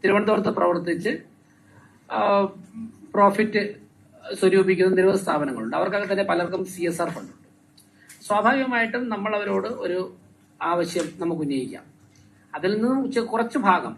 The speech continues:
തിരുവനന്തപുരത്തിന്റെ ആവശ്യങ്ങൾ പരിഹരിക്കുന്നതിനും കൂടി ഷെയർ ചെയ്യണം. ഒരു ചെറിയൊരു ഷെയർ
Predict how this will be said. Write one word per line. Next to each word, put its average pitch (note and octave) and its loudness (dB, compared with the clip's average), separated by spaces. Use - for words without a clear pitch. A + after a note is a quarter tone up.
തിരുവനന്തപുരത്തിന്റെ G3 0
ആവശ്യങ്ങൾ E3+ -4
പരിഹരിക്കുന്നതിനും D#3 0
കൂടി D3 -6
ഷെയർ C#3 -4
ചെയ്യണം. B2 -6
ഒരു A#3+ -4
ചെറിയൊരു A#3 2
ഷെയർ D3 -2